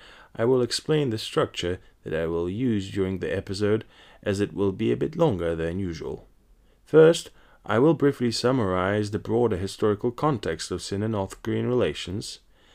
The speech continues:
then explain how specifically P R C and D P R K became allies during the Cold War, and why the alliance turned out to be more complicated than both sides thought it would be. In the last section,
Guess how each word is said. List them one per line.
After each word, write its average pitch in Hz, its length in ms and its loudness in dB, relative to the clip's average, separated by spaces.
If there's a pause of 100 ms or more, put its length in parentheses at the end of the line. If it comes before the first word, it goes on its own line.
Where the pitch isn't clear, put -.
(200)
then 156 320 4 (220)
explain 127 400 0
how 139 220 -2
specifically 127 760 -4
P 92 220 -2
R 87 80 0
C 107 340 -2
and 90 160 -4
D 101 100 -4
P 92 160 -8
R 92 60 -2
K 117 260 -2
became 101 460 -4
allies 85 500 -2
during 85 280 -4
the 85 60 -10
Cold 95 340 -6
War, 92 380 -2 (720)
and 101 140 -2
why 120 160 2
the 107 160 2
alliance 104 560 0
turned 85 240 -2
out 76 240 -2
to - 80 -8
be 90 160 -4
more 98 260 0
complicated 85 840 -4
than 78 280 -4
both 87 440 -6
sides 82 540 -6
thought - 340 -6
it 92 160 -8
would 95 220 -4
be. - 220 -14 (760)
In 107 140 0
the 117 80 8
last 147 320 4
section, 160 460 0